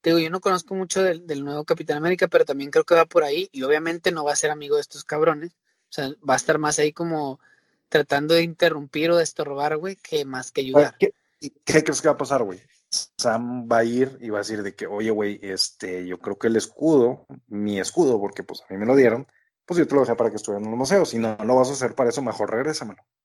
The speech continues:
Speaker 2: Así, <laughs> "Nah, ni madre, estás pendejo, no te voy a dar nada".
Speaker 1: Por
Speaker 2: Entonces
Speaker 1: los avances me da la impresión de que va a ir y lo va a pedir. Obviamente no se lo van a dar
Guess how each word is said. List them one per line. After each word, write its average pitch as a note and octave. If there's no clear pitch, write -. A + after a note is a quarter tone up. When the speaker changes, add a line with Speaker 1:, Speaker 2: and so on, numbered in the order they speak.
Speaker 2:
Así, G2
<laughs> -
"Nah, A#2
ni A#2+
madre, F2+
estás -
pendejo, F2+
no F2+
te F#2+
voy F#2
a F#2
dar F2
nada". -
Speaker 1:
Por F3
Speaker 2:
Entonces E3+
Speaker 1:
los -
avances C4+
me A3+
da F#3+
la G3
impresión G3+
de G#3
que F#3
va E3
a E3+
ir G#3+
y D3
lo C#3
va C3+
a C3+
pedir. E3+
Obviamente D3+
no D3+
se F#3
lo F#3
van E3+
a E3+
dar G#3+